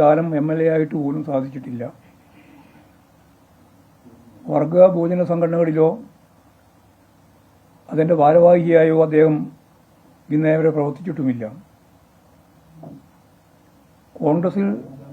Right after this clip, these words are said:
കോൺഗ്രസ് രാഷ്ട്രീയത്തിൻ്റെ ഭാഗമായി പ്രവർത്തിക്കുകയും തുടർന്ന്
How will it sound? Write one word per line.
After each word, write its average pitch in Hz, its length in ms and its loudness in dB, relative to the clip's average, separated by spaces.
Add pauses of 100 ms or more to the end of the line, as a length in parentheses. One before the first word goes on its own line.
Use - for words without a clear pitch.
(160)
കോൺഗ്രസ് 175 420 0
രാഷ്ട്രീയത്തിൻ്റെ 180 580 0
ഭാഗമായി 175 420 4
പ്രവർത്തിക്കുകയും 156 560 -2 (1700)
തുടർന്ന് 175 340 0